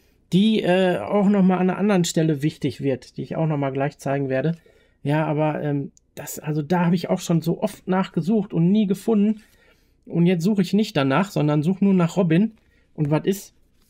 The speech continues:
Da ist die dann auch für einen Preis da, also,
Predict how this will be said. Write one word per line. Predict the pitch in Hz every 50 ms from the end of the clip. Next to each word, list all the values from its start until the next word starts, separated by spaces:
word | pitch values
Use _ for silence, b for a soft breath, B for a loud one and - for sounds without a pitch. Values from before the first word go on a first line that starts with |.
| _ _ _ _ _ _ _ _ _ _
Da | - 135 165
ist | 165 - -
die | 175
dann | 170 165 165 160
auch | - 175 190 -
für | - - 147
einen | 139 -
Preis | - - 156 196 226 220 -
da, | - 208 202 196 190
also, | - 156 151 143 147 147 147 143